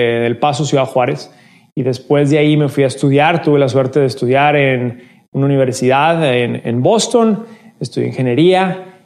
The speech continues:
y de ahí lo que suge-, lo, la si-, el siguiente paso es conseguir un trabajo, ¿no? Necesito conseguir un trabajo, necesito tener, eh, algo de ingresos, necesito,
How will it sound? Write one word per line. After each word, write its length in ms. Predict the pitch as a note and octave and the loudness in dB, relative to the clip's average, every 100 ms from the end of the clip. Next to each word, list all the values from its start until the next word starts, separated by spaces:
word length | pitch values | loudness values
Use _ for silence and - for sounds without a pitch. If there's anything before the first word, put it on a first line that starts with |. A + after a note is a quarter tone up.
| _ - | _ -4
y 60 | |
de 140 | C#3 C#3 | 0 2
ahí 260 | D#3 G#3 | 4 4
lo 140 | A#3+ A3 | 2 2
que 100 | E3 | 0
suge-, 240 | C#3+ C#3+ A3 | 0 0 -2
lo, 260 | C#3+ C#3 - | -2 -2 0
la 140 | C#3 | -2
si-, 220 | B2+ C#3+ | -2 -2
el 100 | D3 | -2
siguiente 320 | B2 D3 D3 | 0 0 0
paso 320 | D#3 D#3+ D#3 G#3+ | 0 0 2 0
es 180 | A3+ | 0
conseguir 360 | - C#3+ - C#3+ | -2 -4 0 0
un 100 | E3+ | 2
trabajo, 460 | F#3+ A#3 C#4 D#3+ C#3 | 0 0 0 -2 -2
¿no? 100 | E3 | -2
Necesito 300 | D3 C#3+ C3+ | -2 -4 -6
conseguir 240 | A#2+ C3 | -4 -2
un 100 | C#3 | 0
trabajo, 500 | F#3+ A3 B3 - F#3 | 0 0 -2 -2 0
necesito 300 | D3 C3+ D3 | 0 -2 -4
tener, 440 | - C3 C3 C3 - - - - - _ | -4 -2 -2 -4 -8 -20 -20 -20 -20 _
eh, 480 | C3+ C3 B2+ B2 B2+ | 0 2 4 2 0
algo 280 | - C3+ C#3+ | -2 0 0
de 60 | C#3 | 0
ingresos, 640 | B2+ E3+ G3 - F3+ C#3+ | 2 2 0 0 0 0
necesito, 400 | C3+ D#3 B2+ | -2 -2 -4